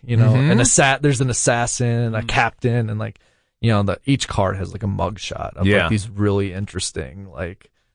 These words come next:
Speaker 1: dress, dressed kind of fantasy characters.
Speaker 2: Yeah.
Speaker 3: I was just thinking, totally off topic. You could put a break in.
Speaker 2: Uh,
Speaker 3: Play,
Speaker 2: yeah.
Speaker 3: play some. We haven't done this yet. We haven't had to run into a, a body. A, a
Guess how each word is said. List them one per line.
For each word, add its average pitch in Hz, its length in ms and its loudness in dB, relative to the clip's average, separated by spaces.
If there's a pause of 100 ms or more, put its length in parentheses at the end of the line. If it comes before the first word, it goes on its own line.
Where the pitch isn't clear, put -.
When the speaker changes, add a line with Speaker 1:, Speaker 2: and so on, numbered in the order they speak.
Speaker 1:
dress, - 560 -4 (280)
dressed 110 520 -2 (480)
kind 104 160 -2
of 104 80 -6
fantasy 104 460 -4
characters. - 760 -8
Speaker 2:
Yeah. 85 200 0 (300)
Speaker 3:
I 180 60 -2
was 180 80 0
just 127 160 -2
thinking, 120 340 0
totally 147 240 0
off 117 80 -8
topic. 120 380 -10
You 156 100 -8
could - 120 -4
put 151 120 -2
a - 20 -2
break 117 320 -4
in. 107 200 -16 (960)
Speaker 2:
Uh, 101 100 -2
Speaker 3:
Play, 107 160 0
Speaker 2:
yeah. 95 160 0
Speaker 3:
play - 200 -2
some. 147 220 -4
We 151 180 0
haven't 160 140 -2
done 185 100 -2
this 165 140 -8
yet. 107 100 -16
We 123 80 -4
haven't 143 140 -2
had 147 160 -4
to 127 60 -6
run 147 160 -2
into 123 280 -6
a, 104 120 -14
a 120 80 -18
body. 120 280 -8
A, 135 40 -20
a - 40 -20